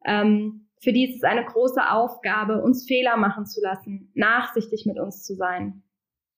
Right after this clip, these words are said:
Eine der größten Dinge, die ich wirklich aus dem Podcast hier nochmal mitgenommen habe, ist, Nachfolge ist ein Geben und ein Nehmen.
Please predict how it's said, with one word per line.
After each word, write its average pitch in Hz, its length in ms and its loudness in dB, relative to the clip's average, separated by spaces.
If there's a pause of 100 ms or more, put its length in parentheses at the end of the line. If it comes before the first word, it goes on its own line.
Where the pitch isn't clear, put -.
(1200)
Eine 240 320 4
der 220 220 2
größten 220 560 2
Dinge, 208 240 2
die 202 100 -2
ich 196 180 -4
wirklich 208 300 -2
aus 196 140 -2
dem 196 240 -2
Podcast 202 680 -6
hier 214 120 4
nochmal 196 260 2
mitgenommen 202 720 0
habe, 196 200 0
ist, 196 300 -4 (460)
Nachfolge 226 800 4
ist - 200 -10
ein 202 200 0
Geben 220 500 2 (200)
und 220 420 6
ein 175 180 0
Nehmen. 170 540 -2